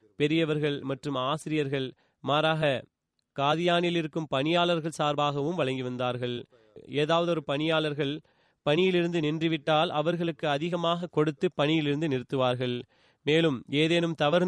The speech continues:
நேர்ந்திருந்தால் மன்னித்து விடவும் என்றும் கூறுவார்கள். அன்னாரது மகள் ஷாஹிதா கூறுகின்றார்கள்,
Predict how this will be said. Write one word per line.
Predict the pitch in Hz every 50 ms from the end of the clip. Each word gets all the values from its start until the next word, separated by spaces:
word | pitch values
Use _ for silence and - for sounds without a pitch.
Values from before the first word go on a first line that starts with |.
| 165 135
நேர்ந்திருந்தால் | 139 160 170 165 165 165 165 151 151 151 151 143 143 139
மன்னித்து | 135 135 135 156 180 165 - 165
விடவும் | 147 139 135 135 131
என்றும் | 127 127 123 127 160 160 -
கூறுவார்கள். | 135 131 127 123 123 123 127 123 127 127 127 123 - - _ - -
அன்னாரது | 131 143 151 156 156 151 156 143 143 135 120
மகள் | 123 131 143 151 160 147 - -
ஷாஹிதா | 147 143 147 151 160 156 156 151 135 120 - -
கூறுகின்றார்கள், | 135 139 139 139 139 139 139 139 139 139 151 143 139 156